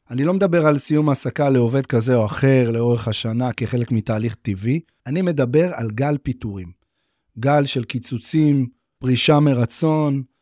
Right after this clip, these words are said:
בין אם בארגון, כמו שאמרנו, מקומי, או בארגון, אה, גלובלי.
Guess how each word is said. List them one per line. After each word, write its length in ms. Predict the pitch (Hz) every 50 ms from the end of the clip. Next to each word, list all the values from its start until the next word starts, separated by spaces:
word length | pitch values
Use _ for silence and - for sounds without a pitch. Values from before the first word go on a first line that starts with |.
| _ _ -
בין 240 | 120 135 151 170
אם 160 | 165 151 143 127
בארגון, 400 | 131 127 123 120 123 139 135 127
כמו 160 | 127 139 131
שאמרנו, 420 | - 131 123 123 127 127 123 120
מקומי, 480 | 117 120 117 - 123 131 170 208 233 220
או 440 | 208 202 180 170 165 156 160 160 - -
בארגון, 800 | 123 120 117 113 107 104 107 123 127 127 131 127 123 123 120 131
אה, 220 | 131 120 110 110 104
גלובלי. 460 | 101 104 107 98 92 95 90 85 82